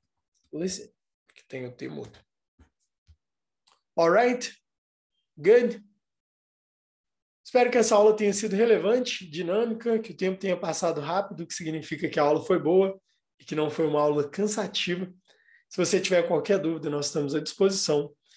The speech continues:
Lembrando, mais uma vez, nós estamos chegando no, na conclusão da terceira semana,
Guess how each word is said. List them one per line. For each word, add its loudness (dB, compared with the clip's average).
Lembrando, 2
mais 2
uma 4
vez, 0
nós -8
estamos -4
chegando -2
no, -6
na -16
conclusão -2
da -2
terceira -4
semana, -2